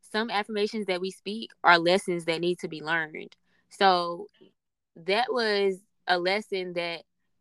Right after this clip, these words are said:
um, because that one, it sounds more co-, me trying to convince myself. So basically, like, to me,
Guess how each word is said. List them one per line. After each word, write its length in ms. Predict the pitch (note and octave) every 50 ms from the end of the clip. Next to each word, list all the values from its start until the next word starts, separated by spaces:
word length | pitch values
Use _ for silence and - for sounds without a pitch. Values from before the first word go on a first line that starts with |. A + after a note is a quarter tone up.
| _ _ _ _ _ _ _ -
um, 680 | F3+ F#3 F#3 F3+ F3 E3+ E3+ E3+ F3 G3 F#3 F3+ F#3+ _ _ _ _
because 260 | - A3+ - B3 A3 G3+
that 180 | A3+ B3+ C4 -
one, 140 | C#4+ C4+ C4
it 160 | A#3 A3+ -
sounds 280 | - A3 G#3+ G#3+ G#3 G3+
more 240 | G#3+ G#3 G#3 G3 F#3+
co-, 180 | - - G#3+ - _ _ -
me 220 | - G3 G3+ G3+
trying 160 | - G#3 F#3
to 60 | F3+
convince 420 | F3+ - F3+ E3+ E3+ G#3+ - - -
myself. 440 | D#3 - - - - F2+ E2 - - _ _ _ _ _
So 220 | _ - G3+ F#3+ F#3
basically, 540 | F#3+ G3+ A#3 - A#3 A3 - - G#3+ G3+
like, 260 | F#3+ F3+ F3 F3 E3+ -
to 120 | - G3+
me, 400 | F#3 F#3+ G3 G#3+ A3 G#3 G#3 G#3